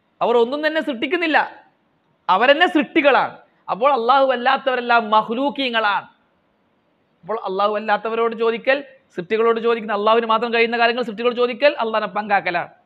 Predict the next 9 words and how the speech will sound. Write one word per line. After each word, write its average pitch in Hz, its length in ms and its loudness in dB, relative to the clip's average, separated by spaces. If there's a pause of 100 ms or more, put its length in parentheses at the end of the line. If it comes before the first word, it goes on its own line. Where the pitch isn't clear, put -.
(420)
അല്ലാഹു 226 300 0
കാരണം 233 240 0
പറഞ്ഞ 262 160 -2
എന്താണ്? 277 340 -2 (520)
ഒന്ന്, 233 260 -4
അവർ 220 380 -6
സൃഷ്ടികളാണ്, 240 600 2
ഒന്നും 247 260 -4
സൃഷ്ടിക്കൂല. 196 580 0